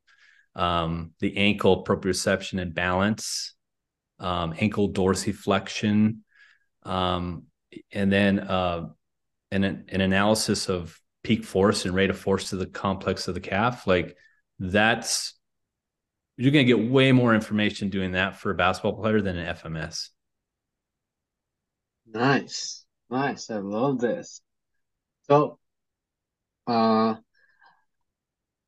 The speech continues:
Speaker 2: last, last thing before I let you go, okay?
Speaker 1: Mm-hmm.
Speaker 2: So, uh,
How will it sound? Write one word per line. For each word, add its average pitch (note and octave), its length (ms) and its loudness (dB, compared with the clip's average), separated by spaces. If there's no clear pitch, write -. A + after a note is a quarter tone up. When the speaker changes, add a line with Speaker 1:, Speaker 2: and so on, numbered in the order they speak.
Speaker 2:
last, C3 400 6
last C3+ 520 4
thing C#3 200 0
before A#2+ 300 -2
I A2 60 2
let G#2+ 220 0
you G2+ 160 -2
go, F#2+ 360 -4
okay? A#2+ 260 0
Speaker 1:
Mm-hmm. C#3 640 2
Speaker 2:
So, C#3+ 280 4
uh, B2+ 480 4